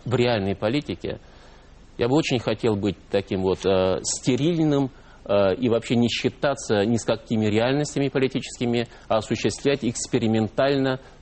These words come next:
свои, э, идеи.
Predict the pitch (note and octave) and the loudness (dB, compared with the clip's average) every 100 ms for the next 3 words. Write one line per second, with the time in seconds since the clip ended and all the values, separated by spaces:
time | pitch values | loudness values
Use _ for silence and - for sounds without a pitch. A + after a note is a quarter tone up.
0 | - G2+ - G#2+ A2 A#2 - A2+ G#2 G2 | -8 -6 0 2 4 2 2 2 2 0
1 | F2+ - - - - - - - B2+ A2+ | -4 -12 -20 -20 -20 -20 -12 -2 0 2
2 | A#2 G2 F2 | 2 2 0